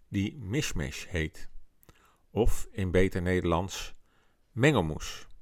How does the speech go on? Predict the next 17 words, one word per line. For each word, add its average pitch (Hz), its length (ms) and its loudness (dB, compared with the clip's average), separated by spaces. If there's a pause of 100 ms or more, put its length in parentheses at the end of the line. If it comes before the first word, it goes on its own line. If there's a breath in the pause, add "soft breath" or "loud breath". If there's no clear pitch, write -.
(1400)
Het - 200 -2
is 160 100 6
een 143 80 0
serie 156 320 4
intervallen 135 640 0 (360)
in 107 200 -2
drie - 240 -6
verschillende 117 520 2
tempo's, - 680 -4 (460)
waarvan 92 320 2
de 82 100 -2
duur 151 400 0 (140)
en 147 200 -2
de 139 100 4
volgorde 113 800 2 (100)
willekeurig 95 640 -2
zijn. 76 320 -8